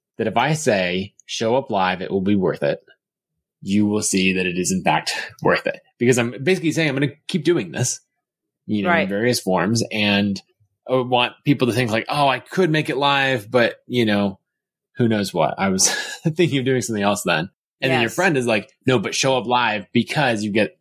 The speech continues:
Speaker 1: you know, last time he gave this huge value to everyone who was there live.
Speaker 2: Right.
Speaker 1: And then also the, like, you have to be there at that point in the webinar, you know, like, the state of the end. 'Cause
Speaker 2: Mm-hmm.
Speaker 1: sometimes the, like,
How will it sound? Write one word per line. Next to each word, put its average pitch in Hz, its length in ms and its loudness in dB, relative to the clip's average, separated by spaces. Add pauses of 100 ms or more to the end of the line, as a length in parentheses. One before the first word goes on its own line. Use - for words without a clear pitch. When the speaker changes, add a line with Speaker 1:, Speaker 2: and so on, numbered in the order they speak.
Speaker 1:
you 107 180 2
know, 85 80 -6
last 113 380 0
time 87 320 0
he 95 120 -2
gave 82 420 0 (300)
this 95 140 0
huge 98 200 0
value 82 280 0
to 53 60 -2
everyone - 360 -4 (360)
who 101 80 -2
was 90 160 0
there 85 140 0
live. - 300 0 (680)
Speaker 2:
Right. 160 140 -4
Speaker 1:
And 156 100 4
then 156 80 2
also 143 360 0
the, 107 500 0 (200)
like, 117 300 2
you 107 120 -2
have 110 200 0
to 110 80 0
be 101 200 0
there 113 140 2
at 107 100 -2
that 90 180 -2
point 95 180 -2
in 92 60 -4
the 95 60 0
webinar, 123 380 2 (460)
you 107 120 -2
know, 107 60 2
like, 98 180 0
the - 60 -12
state - 240 0
of 175 80 -2
the 165 80 2
end. 165 120 2
'Cause 165 280 0
Speaker 2:
Mm-hmm. - 60 -2
Speaker 1:
sometimes 151 400 0
the, 117 120 0
like, 104 300 0